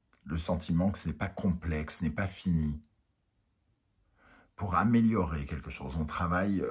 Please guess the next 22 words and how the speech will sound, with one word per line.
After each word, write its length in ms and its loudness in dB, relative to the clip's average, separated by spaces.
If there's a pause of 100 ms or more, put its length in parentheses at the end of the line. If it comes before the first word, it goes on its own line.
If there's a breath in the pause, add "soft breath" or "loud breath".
(100)
on 60 -8
planifie 600 -2
pour 240 -6
améliorer 600 0
quelque 280 -8
chose 340 -8
qui 160 -8 (120)
n'est 180 0
pas 140 -2
encore 460 0
à 60 0
votre 400 -4
goût, 460 -4 (240)
semble-t-il. 800 -8 (2500)
Ok. 260 -14 (920 loud breath)
Qu'est-ce 180 -2
qui 100 2
pourrait 340 2
vous 460 2
ralentir, 800 0
au 80 -4
contraire ? 600 -4